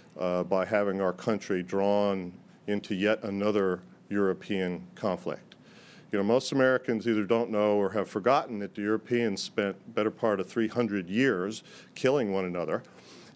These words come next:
and when they showed up on our doorstep in the first decade of the twentieth century, uh, announcing their intention to do it again, they were broke.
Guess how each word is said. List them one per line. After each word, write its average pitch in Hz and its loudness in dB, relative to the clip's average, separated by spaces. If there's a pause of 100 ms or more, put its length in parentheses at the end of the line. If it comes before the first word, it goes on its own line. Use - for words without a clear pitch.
and 104 0
when 107 2
they 104 2
showed 127 2
up 113 -2
on 107 2
our 98 2
doorstep 107 0
in 92 -2
the 90 -4 (380)
first - -2
decade 104 0
of 87 -6
the 90 -4
twentieth 98 -2
century, 110 -2 (440)
uh, 92 2
announcing 113 2
their 104 2
intention 107 -2
to 98 -2
do 113 2
it 101 0
again, 113 2
they 123 2
were 135 2
broke. 151 0